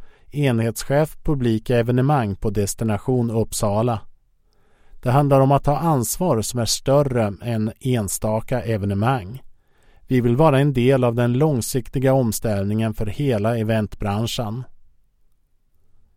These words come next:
Juryn för Gyllene hjulet motiverar vinsten. Genom ett strategiskt och långsiktigt arbete med hållbarhet i fokus har vinnaren framgångsrikt rustat destinationen för framtiden.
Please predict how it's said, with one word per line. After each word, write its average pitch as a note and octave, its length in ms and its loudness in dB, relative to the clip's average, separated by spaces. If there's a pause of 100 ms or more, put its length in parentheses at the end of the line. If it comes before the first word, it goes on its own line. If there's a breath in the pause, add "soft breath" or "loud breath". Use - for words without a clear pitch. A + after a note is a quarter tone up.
Juryn C3 580 2
för B2 220 2
Gyllene A#2+ 480 4
hjulet B2 540 2
motiverar A#2+ 800 2
vinsten. A2 640 -4 (1600)
Genom C3+ 200 4
ett D3 120 2
strategiskt E3 840 0
och A2+ 100 2
långsiktigt C#3 720 0
arbete A2 640 2
med B2+ 320 2
hållbarhet A2+ 720 2
i B2+ 40 2
fokus G2 720 -2 (260 soft breath)
har B2+ 220 2
vinnaren C3+ 640 2
framgångsrikt C3+ 960 0
rustat C3+ 500 0
destinationen A2 1040 0
för F#2+ 240 -2
framtiden. G#2 840 -4